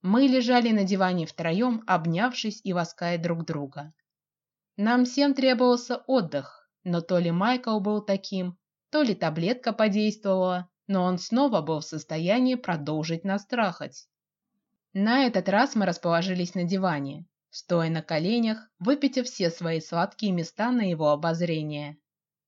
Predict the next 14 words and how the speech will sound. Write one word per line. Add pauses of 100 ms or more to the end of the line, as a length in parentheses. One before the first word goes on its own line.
(180)
Шикарный
вид
наших
попок
сводил
его
с
ума. (160)
Это
было
видно
по
его
глазам.